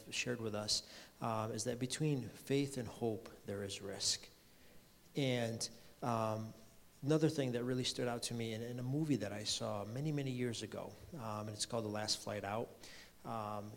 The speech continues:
and, um, this is a quote, um, that one missionary there who, um, in the movie ends up dying, but this is what they said before they died. They said, "There is no better place to be than in the center of God's will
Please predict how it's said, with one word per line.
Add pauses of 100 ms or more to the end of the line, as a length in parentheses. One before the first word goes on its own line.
(140)
and,
um, (920)
this
is
a
quote, (100)
um, (100)
that
one
missionary
there
who, (440)
um,
in
the
movie
ends
up
dying,
but
this
is
what
they
said
before
they
died.
They
said,
"There
is
no
better
place (380)
to
be (340)
than
in
the
center
of
God's
will